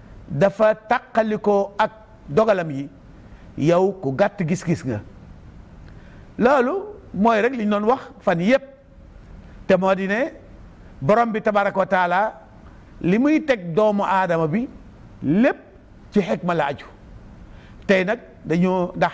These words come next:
xikma mën na ànd ak, mën na bañ a ànd ak yërëma, yërëm, yërëm, mën na ànd, bañ a ànd ak lutf,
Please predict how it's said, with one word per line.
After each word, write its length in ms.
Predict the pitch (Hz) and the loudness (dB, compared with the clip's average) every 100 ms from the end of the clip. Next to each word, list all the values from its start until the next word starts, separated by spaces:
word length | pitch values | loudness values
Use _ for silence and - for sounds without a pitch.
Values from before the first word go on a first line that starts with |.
| - | -4
xikma 420 | 247 254 233 - - - - - - - - | -6 -2 -2 -4 -14 -20 -20 -20 -20 -16 -2
mën 300 | 170 226 226 | 0 0 0
na 140 | 233 - | -2 -2
ànd 220 | 233 220 | -2 -2
ak, 100 | - - - - - - 165 | -4 -10 -20 -20 -20 -10 -2
mën 120 | 190 208 | 0 2
na 80 | |
bañ 240 | 208 220 214 | 0 0 -4
a 60 | - | -2
ànd 160 | 214 214 | 0 0
ak 120 | 269 | 0
yërëma, 500 | 196 185 233 226 196 - | 0 2 2 2 -2 -2
yërëm, 360 | 196 240 180 180 - - | 0 2 0 -6 -16 -2
yërëm, 300 | 185 190 147 - - - - | 2 2 -2 -14 -20 -14 -6
mën 100 | 156 | -2
na 100 | 170 | -2
ànd, 240 | - 190 180 | -2 -2 0
bañ 160 | 185 | 0
a 100 | 185 | 0
ànd 140 | 180 185 | -2 -2
ak 100 | 226 - - - - - - | -4 -10 -20 -20 -20 -20 -4
lutf, 480 | 156 233 - - | 2 2 0 -18